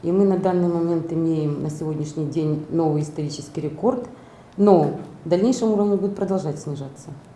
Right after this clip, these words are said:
И каким будет этот рекорд, мы не знаем. Может быть, он опустится до восьмидесяти сантиметров. Но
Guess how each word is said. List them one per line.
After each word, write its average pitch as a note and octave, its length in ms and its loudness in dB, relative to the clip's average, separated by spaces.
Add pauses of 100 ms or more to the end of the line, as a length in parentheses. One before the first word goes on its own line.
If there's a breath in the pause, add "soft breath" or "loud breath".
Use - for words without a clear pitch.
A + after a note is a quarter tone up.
(360)
И F3 100 -2
каким G3+ 380 2
будет A#3 280 0
этот G3+ 220 -4
рекорд, F3 340 -10
мы E3 100 -4
не F3 120 -2
знаем. C#3 400 -12 (600 loud breath)
Может G#3+ 180 0
быть, E3+ 180 -4
он D#3 120 -2
опустится D3+ 440 -8
до C3 120 -8
восьмидесяти D3+ 480 -6
сантиметров. D3 680 -10 (2500 loud breath)
Но G3 440 6